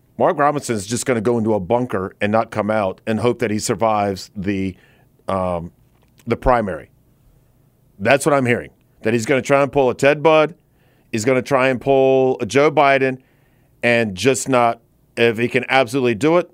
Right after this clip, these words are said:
not have it a debate. I believe a reporter, a couple of reporters asked him earlier in the week, "Hey, what do you think about the casinos and the budget?" No comment.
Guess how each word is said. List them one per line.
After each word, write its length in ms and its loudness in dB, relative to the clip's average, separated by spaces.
not 340 2
have 180 0
it 60 -4
a 40 -8
debate. 420 -4
I 60 -4
believe 260 2
a 80 0
reporter, 680 0
a 60 -10
couple 180 2
of 60 -4
reporters 320 2
asked 280 0
him 260 -2
earlier 380 2
in 120 0
the 40 -2
week, 360 0
"Hey, 400 2
what 160 2
do 60 0
you 40 -2
think 200 -4
about 420 4
the 140 0
casinos 800 -2
and 120 0
the 80 2
budget?" 400 0
No 200 0
comment. 540 -2